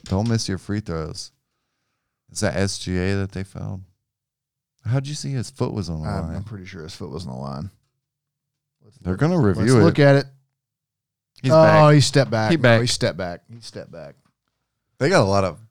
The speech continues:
Speaker 1: cardboard cutouts in those stands.
Speaker 2: Yeah, they do.
Speaker 1: I almost said fans. <laughs> It's like, what?
Speaker 2: This is, this is in Portland. It's not in Florida. <laughs> There's, there's
Speaker 1: S G A.
Speaker 2: nobody there. <laughs>
Speaker 1: He missed it. S G A missed the first
Speaker 2: Oh,
Speaker 1: free throw. It's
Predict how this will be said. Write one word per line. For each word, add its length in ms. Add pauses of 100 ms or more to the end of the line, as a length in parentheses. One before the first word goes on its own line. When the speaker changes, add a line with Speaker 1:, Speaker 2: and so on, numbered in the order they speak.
(220)
Speaker 1:
cardboard 460
cutouts 420
in 60
those 180
stands. 380
Speaker 2:
Yeah, 100
they 160
do. 220
Speaker 1:
I 20
almost 280
said 160
fans. 460
<laughs> 500 (380)
It's 240
like, 180
what? 200 (3000)
Speaker 2:
This 240
is, 240
this 200
is 180
in 120
Portland. 440
It's 140
not 180
in 120
Florida. 400
<laughs> 200
There's, 260
there's 200
Speaker 1:
S 40
G 40
A. 100
Speaker 2:
nobody 280
there. 600
<laughs> 120
Speaker 1:
He 140
missed 380
it. 260
S 200
G 160
A 40
missed 280
the 60
first 280
Speaker 2:
Oh, 40
Speaker 1:
free 140
throw. 300
It's 120